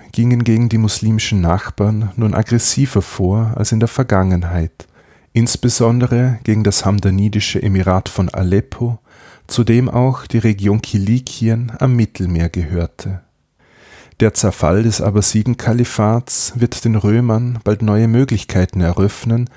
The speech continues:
ihr Territorium noch weiter Richtung Osten auszudehnen. Damit werden wir uns dann in einer zukünftigen Folge beschäftigen, wenn wir uns der Epoche der Eroberungen widmen,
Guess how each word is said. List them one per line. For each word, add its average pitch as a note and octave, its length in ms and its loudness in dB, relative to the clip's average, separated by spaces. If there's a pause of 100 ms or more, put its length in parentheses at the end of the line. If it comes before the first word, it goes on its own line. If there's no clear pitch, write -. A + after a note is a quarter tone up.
(360)
ihr - 160 0
Territorium A2+ 1040 0
noch A2+ 280 -4
weiter G2 640 0
Richtung A#2 340 -2
Osten G#2+ 440 -2
auszudehnen. F2 1000 -2 (760)
Damit G#2+ 640 0
werden A2+ 220 2
wir A2+ 100 4
uns - 200 0
dann G2+ 320 0
in G#2+ 160 0
einer G#2+ 220 2
zukünftigen G2 760 -2
Folge F2+ 420 -2
beschäftigen, G#2 840 -2 (440)
wenn G#2+ 240 0
wir A2+ 160 2
uns B2 400 -2
der F#2 160 2
Epoche A2 720 -2
der A2+ 120 2
Eroberungen F#2 760 2
widmen, G#2 520 -2